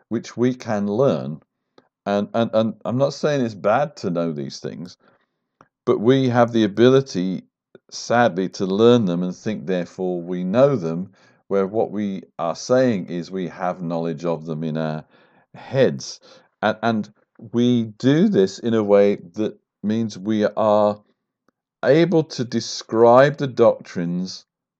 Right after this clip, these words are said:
without fully appreciating what they are. So we can pass the test of, uh,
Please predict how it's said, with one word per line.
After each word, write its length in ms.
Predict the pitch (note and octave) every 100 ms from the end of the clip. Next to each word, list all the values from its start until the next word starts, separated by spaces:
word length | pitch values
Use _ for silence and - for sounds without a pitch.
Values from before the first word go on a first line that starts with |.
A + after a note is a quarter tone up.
| _ _ _ _ _ _ _
without 440 | G#2+ F#2 A#2+ C3+ -
fully 340 | - B2+ A#2+
appreciating 1000 | G#2+ - - A2+ A2 - F#2 F2 - F#2
what 560 | F2 - E2+ F#2+ - C#2
they 220 | F2 E2+
are. 460 | F#2 D#2+ C2+ D#2 - _ _ _ _ _ _ _ _ _ _ _ _ _
So 180 | - A#2+
we 140 | A#2+
can 340 | B2+ C3+ C3 B2+
pass 380 | - B2+ C3+ -
the 140 | G#2+
test 760 | - - D#3 A2+ E3 - - - _ _ _ _ _ _ _ _ _ _ _ _ _ _ _
of, 680 | G2 F#2+ F#2+ G2 F#2+ F#2+ E2+ _ _ _ _ _ _ _ _ _ _ _ _ _ _ _
uh, 160 | D#2